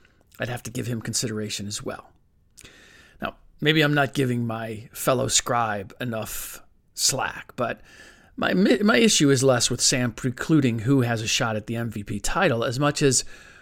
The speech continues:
what might have inspired it. That K D scored fifty-one in a game against a very challenged Pistons team means he took the lead over Steph,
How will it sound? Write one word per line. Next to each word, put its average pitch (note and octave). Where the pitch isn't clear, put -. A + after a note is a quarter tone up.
what -
might C#3
have C3
inspired G2+
it. -
That -
K G3
D G3+
scored E3+
fifty-one D#3
in C3
a B2+
game C3+
against B2+
a A2
very B2+
challenged C3+
Pistons -
team D#3
means D#3
he C3+
took -
the C3+
lead D3
over C3+
Steph, -